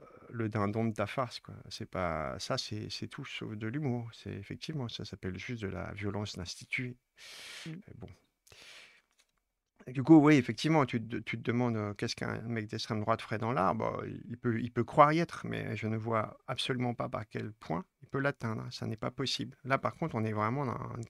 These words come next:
Speaker 1: question purement épistémique, quoi. Il ne peut pas l'atteindre, il n'a pas les moyens de le faire, et toute sa constitution politique, heu, sociale, sa vision du monde lui interdit à jamais de, d'être là. Il suffit d'ailleurs pour se,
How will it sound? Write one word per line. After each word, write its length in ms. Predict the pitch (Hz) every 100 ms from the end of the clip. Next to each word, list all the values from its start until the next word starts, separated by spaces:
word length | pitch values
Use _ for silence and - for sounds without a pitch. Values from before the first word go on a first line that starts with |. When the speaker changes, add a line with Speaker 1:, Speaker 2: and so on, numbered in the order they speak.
| -
Speaker 1:
question 360 | - 113 143 131
purement 280 | - 139 131
épistémique, 500 | 120 - - 180 139
quoi. 120 | - _ - - - - - -
Il 80 | 113
ne 60 |
peut 140 | 110 127
pas 120 | 131
l'atteindre, 400 | 127 123 98 113
il 80 | 107
n'a 100 | 104
pas 140 | 101
les 100 | 101
moyens 300 | 101 107 110
de 60 | 104
le 80 | 98
faire, 360 | - 135 147 120
et 60 |
toute 180 | - 127
sa 140 | - 110
constitution 680 | 117 - 120 - - 123
politique, 580 | 113 113 107 - 123 -
heu, 200 | 98 101
sociale, 560 | - 107 - 113 143 143
sa 160 | 113
vision 320 | 113 120 123
du 120 | 117 110
monde 240 | 113 139 - - - - - -
lui 120 | 113 117
interdit 400 | 110 113 131 143
à 120 | 127
jamais 380 | 120 131 127 123 _ _
de, 340 | 123 113 113 113
d'être 260 | 120 -
là. 120 | 104 117 _ _ _
Il 60 | -
suffit 260 | - - 113
d'ailleurs 280 | 98 110
pour 160 | 110 110
se, 140 | -